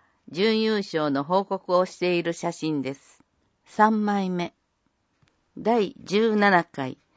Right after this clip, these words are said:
馬宿に三重市長対抗駅伝の横断幕が、掲げられた道路を選手が一斉にスタートする様子。写真説明終わり。二月二十日、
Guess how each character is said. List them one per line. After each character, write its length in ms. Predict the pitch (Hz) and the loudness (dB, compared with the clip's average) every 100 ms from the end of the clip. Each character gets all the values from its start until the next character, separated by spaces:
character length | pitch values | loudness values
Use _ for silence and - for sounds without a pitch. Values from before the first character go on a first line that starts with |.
| _ _ | _ _
馬 240 | 165 185 240 | 0 2 0
宿 320 | - - 151 | -2 -2 2
に 240 | 143 127 - | 2 0 -2
三 220 | 190 190 | 0 0
重 120 | - - | 0 -8
市 180 | - | -12
長 280 | - 226 214 | 0 2 2
対 280 | 208 208 208 | 0 -2 -2
抗 300 | - 196 190 | -2 4 4
駅 300 | 190 190 151 | 4 -2 -2
伝 300 | 139 131 120 | 0 0 0
の 140 | 123 | 0
横 240 | - 180 196 | 2 2 2
断 280 | 185 165 135 | 2 2 0
幕 260 | 127 113 | -2 -4
が、 160 | 110 107 _ _ _ _ _ - | -4 -6 _ _ _ _ _ -4
掲 260 | 175 190 | -2 0
げ 180 | 185 185 | 4 6
ら 140 | 175 165 | 6 6
れ 80 | |
た 180 | 156 147 | 4 2
道 240 | 143 180 165 | 4 6 6
路 80 | 139 | 4
を 120 | 139 | 0
選 280 | - 226 214 | 2 2 2
手 180 | - 165 | -2 0
が 120 | 165 | 0
一 160 | - 202 | 0 -8
斉 420 | - - 254 247 | -8 2 4 4
に 180 | 226 233 | 2 0
ス 120 | - | 2
タ 180 | 233 190 | 4 4
ー 40 | |
ト 120 | 139 | 0
す 160 | 131 151 | -6 -6
る 160 | 135 117 | -6 -2
様 220 | 127 123 | -2 -4
子。 320 | - 110 104 _ - _ _ _ _ _ _ _ - | -8 -10 -10 _ -20 _ _ _ _ _ _ _ -6
写 200 | - 202 | -2 -2
真 340 | - 226 220 | 0 -2 0
説 340 | - 202 - | -2 -4 -4
明 320 | 160 147 143 - | -2 0 -2 -4
終 100 | 156 | -4
わ 180 | 156 147 | -4 -4
り。 180 | 143 - _ _ _ _ _ _ _ _ _ - | -10 -14 _ _ _ _ _ _ _ _ _ 0
二 160 | 214 | 4
月 380 | 240 190 - 147 | 6 4 2 -4
二 180 | 147 160 | -2 -4
十 140 | - - | -6 -4
日、 240 | 147 143 | -2 -2